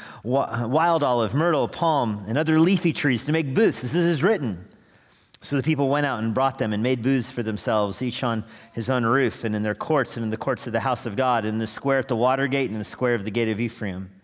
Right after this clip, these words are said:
And all the assembly of those who had returned from the captivity made booths and lived in the booths, uh, for from the days of Jeshua, the son of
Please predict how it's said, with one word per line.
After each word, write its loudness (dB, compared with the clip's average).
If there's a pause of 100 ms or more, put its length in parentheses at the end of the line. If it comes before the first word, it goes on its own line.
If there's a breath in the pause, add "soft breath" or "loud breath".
(500 loud breath)
And -2
all 2
the 2
assembly 0
of 0
those 2
who 0
had 0
returned -2
from -6
the -4
captivity -2
made 0
booths 2
and -4
lived 2
in 0
the 0
booths, -2 (880 loud breath)
uh, -4
for -2
from -2
the 0
days 0
of -2
Jeshua, 2
the -2
son -2
of -2